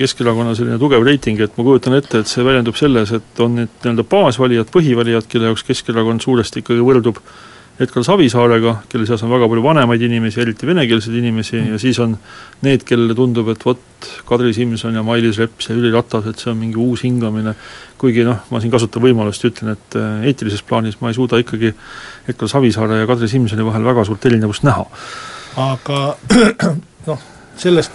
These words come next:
Speaker 2: nüüd konkreetsest küsitlusest, et kui siin miski muutus, et, et ma ei tõstaks siit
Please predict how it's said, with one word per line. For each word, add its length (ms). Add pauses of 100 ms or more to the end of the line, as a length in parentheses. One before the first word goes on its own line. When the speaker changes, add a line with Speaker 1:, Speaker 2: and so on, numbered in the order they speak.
Speaker 2:
nüüd 160
konkreetsest 600
küsitlusest, 640
et 100
kui 160
siin 160
miski 280
muutus, 400
et, 200 (560)
et 420
ma 140
ei 80
tõstaks 480
siit 380